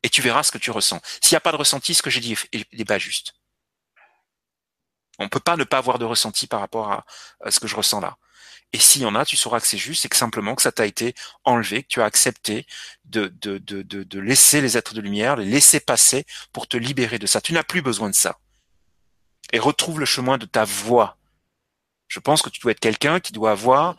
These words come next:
euh, régulièrement, euh, des problèmes à la gorge, euh, tomber, euh, voilà, machin, truc bidule.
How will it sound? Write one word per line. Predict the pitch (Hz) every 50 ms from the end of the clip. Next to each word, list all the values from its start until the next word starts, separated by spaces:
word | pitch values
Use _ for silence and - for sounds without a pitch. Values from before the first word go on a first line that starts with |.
| - - - - _ _ _ _ -
euh, | 101
régulièrement, | 95 - 151 156 151 139 127 120 107 113 113 117 127 156 185 190 175 135
euh, | 107 104 95
des | 101
problèmes | - - 123 117 107
à | 90
la | 87
gorge, | - 123 143 156 170 170 170 175 170 139 120
euh, | 101 104 101
tomber, | - - 104 104 104 107 107 104
euh, | 101 98 95 95 92
voilà, | 95 95 92 92
machin, | 95 92 - - 160 175
truc | - -
bidule. | 117 107 113 110 95 85